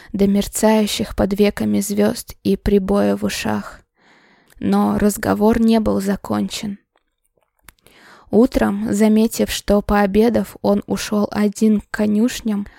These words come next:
Аля пошла следом и нашла змея рядом с загоном, в котором один из совсем юных мальчишек прогуливал по кругу ту спокойную лошадку,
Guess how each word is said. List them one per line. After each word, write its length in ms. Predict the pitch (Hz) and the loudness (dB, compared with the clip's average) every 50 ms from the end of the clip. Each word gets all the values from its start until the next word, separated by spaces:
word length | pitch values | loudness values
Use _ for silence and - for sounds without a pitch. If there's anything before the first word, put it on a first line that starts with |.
| - - - - _ _ _ _ _ | -20 -20 -20 -20 _ _ _ _ _
Аля 260 | - 202 226 262 240 | 2 4 6 6 4
пошла 420 | 220 - 208 202 - - 220 220 214 | 4 0 -2 -4 -2 -2 0 0 0
следом 560 | - - - 208 202 202 196 202 202 196 202 - | -2 -2 -2 0 2 2 0 0 -4 -6 -6 -4
и 80 | - 202 | -4 -2
нашла 500 | 202 202 196 190 - - 214 214 226 240 | -2 -2 -2 -4 -4 -4 -2 0 0 0
змея 480 | 226 208 202 208 208 208 220 220 208 | -2 -2 0 0 2 2 4 2 2
рядом 400 | 202 202 202 202 202 196 202 202 | 4 4 2 2 2 2 0 0
с 60 | 202 196 | -2 0
загоном, 640 | 196 214 214 208 208 214 214 208 196 185 185 190 - _ - - - - _ | 0 0 0 0 2 0 0 2 0 -2 -4 -8 -10 _ -20 -20 -20 -20 _
в 100 | - - | -10 -4
котором 460 | - 202 - - 208 208 208 208 208 | -4 -2 0 2 2 2 2 0 0
один 360 | - - 202 196 202 214 214 202 | 0 0 0 2 2 2 2 2
из 220 | - - 202 196 | 0 -2 -4 -4
совсем 600 | - - - 214 208 - - - - 208 202 202 | -4 -2 -2 -2 -2 -2 -4 -2 -2 0 2 2
юных 460 | 196 190 202 202 196 196 196 - - | 2 2 2 2 2 0 -2 -4 -4
мальчишек 720 | 202 202 196 190 - - - 240 262 - - - 202 - - _ - - - - | -4 -4 -4 -4 -6 -2 0 0 0 0 -2 -4 -6 -6 -12 _ -20 -20 -8 -4
прогуливал 720 | - 196 196 196 196 202 214 247 247 220 202 196 202 196 | 0 0 2 2 4 6 8 8 8 6 6 4 2 2
по 140 | - 202 196 | 0 -2 -2
кругу 420 | - - 214 226 247 233 208 202 | -2 0 2 2 2 4 2 0
ту 180 | 196 - 202 202 | 0 0 -2 -2
спокойную 720 | - - - 202 196 - - 214 208 208 208 202 202 202 | -2 -2 -4 -4 -4 0 0 2 2 2 2 2 0 2
лошадку, 720 | 202 202 208 208 - - 214 202 202 - - - 202 208 | 2 0 0 0 -2 -2 -2 -2 -2 -4 -8 -10 -12 -12